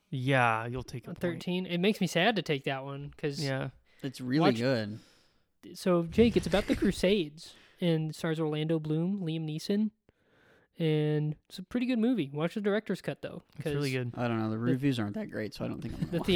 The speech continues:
Speaker 2: theatrical,
Speaker 3: <laughs>
Speaker 2: the theatrical cut after watching the director's is,
Speaker 3: So it's like the
Speaker 2: like,
Speaker 3: Snyder,
Speaker 2: chopped
Speaker 3: it's like the
Speaker 2: into
Speaker 3: Snyder cut?
Speaker 2: oblivion. Uh,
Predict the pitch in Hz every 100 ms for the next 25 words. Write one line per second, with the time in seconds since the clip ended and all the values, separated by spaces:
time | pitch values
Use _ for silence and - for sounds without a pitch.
0 | 170 320 220 - 214 190 - - 254 180
1 | 175 165 180 226 240 226 - 160 190 -
2 | - 165 - 160 160 175 160 147 151 -
3 | 190 190 - - - - 170 139 151 143
4 | 170 147 113 117 120 151 156 - 165 160
5 | 156 117 143 139 131 131 139 156 _ _
6 | _ _ _ _ _ _ _ _ - 208
7 | 226 214 202 190 185 175 165 160 151 147